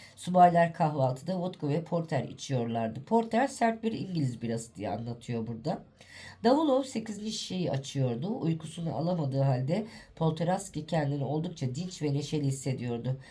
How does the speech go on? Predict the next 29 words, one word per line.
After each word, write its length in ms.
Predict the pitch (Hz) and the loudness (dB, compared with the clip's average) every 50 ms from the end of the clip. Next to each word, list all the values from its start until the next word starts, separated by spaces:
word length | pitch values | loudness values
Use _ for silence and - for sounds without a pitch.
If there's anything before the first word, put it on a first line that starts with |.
| - - - - | -20 -20 -18 -2
Tehlikeli 540 | - 175 165 170 185 185 - 220 220 220 180 | 2 4 4 4 2 2 0 0 0 0 0
durumlarda 520 | 170 147 143 135 135 131 123 127 131 120 | 0 0 0 2 0 0 0 0 0 0
askerleri 580 | 117 - - - - 160 151 151 156 160 185 175 | 0 -2 -2 -4 -2 0 0 0 0 -2 0 0
ve 60 | 156 | 2
arkadaşları 720 | 127 127 135 135 - 131 143 139 139 135 - 147 143 143 110 | 2 2 0 0 0 0 2 2 2 0 -2 -4 -4 -2 -2
arasındayken 920 | 117 143 143 139 - - 147 147 185 190 185 185 - 156 123 131 147 165 | -2 -2 -2 -4 -4 -6 -4 -2 -2 -2 -2 -2 -2 -2 0 0 0 -2
bu 80 | 170 160 | -2 -2
hal 280 | - 180 170 175 185 - - - - - - | 2 2 2 2 2 -6 -14 -20 -20 -8 -4
hep 220 | 262 262 - - - | -4 -4 -4 0 4
gelirdi 400 | 160 147 135 135 123 117 127 123 | 4 6 6 6 4 2 0 -2
ona. 200 | 117 113 127 131 | 0 0 -4 -4
Subaylar 560 | - - 160 156 147 147 143 143 143 147 147 | -4 -4 -2 0 2 2 2 2 2 0 0
ölen 440 | - - 147 143 139 151 151 139 143 | -2 -2 0 0 2 0 0 0 0
General 380 | 139 135 135 139 139 139 147 | 0 2 2 4 4 2 2
Slepzov'u, 840 | 147 - 147 147 160 165 160 - - 131 120 117 120 139 196 - - - - - - - - | 0 -2 -2 0 0 0 0 -2 -4 -2 -2 0 2 0 0 -2 -4 -10 -20 -20 -20 -18 -12
Slepzov 680 | - - 226 247 277 269 - - 214 226 277 240 190 | -2 2 4 4 4 2 2 -2 0 0 0 2 2
dağlıları 500 | 190 190 190 190 190 196 190 185 208 208 | 4 4 4 4 2 0 0 0 0 0
kasıp 360 | - 190 - - - - - | -4 -6 -6 -6 -12 -12 -4
kavuran 420 | - 175 156 160 165 160 160 170 | -2 0 2 2 2 2 2 0
bir 140 | 175 165 165 | -2 -4 -4
Kazak 420 | - 175 156 139 185 175 - - - | -2 -2 -2 0 -2 -2 -2 -2 -2
alayının 360 | 147 143 139 147 160 180 - | 0 0 0 0 -2 -4 -4
komuna-, 500 | - 185 165 156 156 156 151 - - - | -2 0 0 0 0 -2 -4 -6 -8 -6
komutanıydı. 680 | - 175 139 143 - 175 151 139 135 127 113 117 120 - - - - - - - | -4 -2 -2 -2 -2 -2 -2 0 0 0 0 -2 -4 -6 -8 -18 -20 -20 -20 -14
Şeyh 220 | - - 190 180 175 | -6 -2 0 0 0
Şamil'in 500 | - - 175 143 139 139 143 143 143 135 | 0 2 4 4 4 4 2 0 0 -2
adamları 520 | 101 131 139 143 143 139 147 156 156 - | -2 2 2 2 2 4 0 0 -2 -2
tarafından 640 | - 139 120 117 120 - 127 120 113 120 117 110 104 | -2 -2 -2 -2 -4 -6 -8 -6 -4 -4 -4 -4 -4
vurulmuştu. 640 | 110 110 101 104 107 107 - - - 120 120 127 | -4 -4 -4 -4 -6 -8 -10 -10 -8 -8 -8 -8